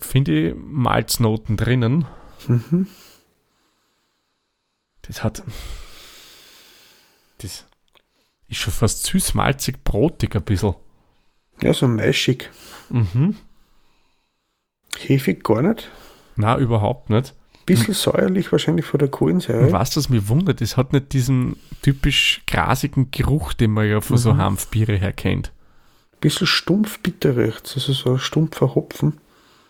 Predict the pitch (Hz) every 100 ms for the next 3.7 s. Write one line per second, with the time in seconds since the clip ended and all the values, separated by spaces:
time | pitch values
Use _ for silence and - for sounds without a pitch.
0 | _ _ _ _ _ _ _ _ _ _
1 | _ _ _ _ _ _ _ _ _ _
2 | _ _ _ _ _ - - - - -
3 | 113 127 - - - 165 -